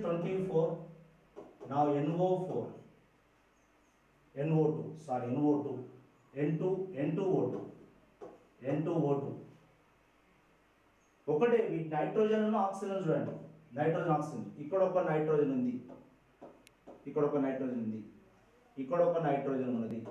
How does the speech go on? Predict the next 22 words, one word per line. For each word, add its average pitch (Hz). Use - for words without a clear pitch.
పెద్దగా 139
ఎవరు 170
స-, 151
సీరియస్గా 196
ప్రిపేర్ 170
కాండి 156
అని 139
చెప్తున్నా. 113
రెండు 139
నైట్రోజన్స్ 135
ఉన్నవి. 104
Now, 147
ఇక్కడ 165
ఒక -
ఆక్సిజన్ 160
ఉన్నది. 135
It 131
has 160
one 170
methoxy 170
group, -
one 147